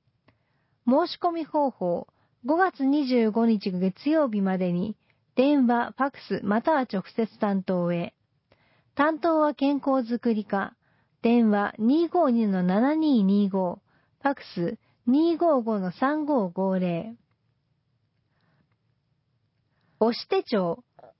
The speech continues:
母子健康手帳の交付。母子手帳、母子健康手帳は、妊娠中から子どもの予防接種など、健康と成長の記録をする大切なものです。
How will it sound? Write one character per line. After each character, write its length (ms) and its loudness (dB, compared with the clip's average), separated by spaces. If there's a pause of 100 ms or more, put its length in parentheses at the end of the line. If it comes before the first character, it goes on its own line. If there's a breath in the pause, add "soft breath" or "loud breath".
(120)
母 160 2
子 140 -14
健 300 0
康 160 0
手 160 -4
帳 220 -2
の 180 -4
交 280 -4
付。 280 -8 (1400)
母 160 2
子 140 -12
手 180 -2
帳、 400 -2 (400)
母 160 2
子 140 -14
健 300 0
康 180 2
手 160 -2
帳 280 -2
は、 300 -4 (340)
妊 220 2
娠 320 -2
中 240 0
か 160 2
ら 120 2
子 140 0
ど 140 0
も 160 2
の 180 2
予 140 2
防 200 0
接 200 -4
種 200 -4
な 160 0
ど、 280 -4 (420 soft breath)
健 220 2
康 280 0
と 140 -2
成 280 0
長 200 0
の 140 2
記 160 -2
録 260 0
を 100 0
す 160 -8
る 200 0
大 220 0
切 280 -4
な 120 2
も 140 2
の 120 0
で 180 -4
す。 200 -20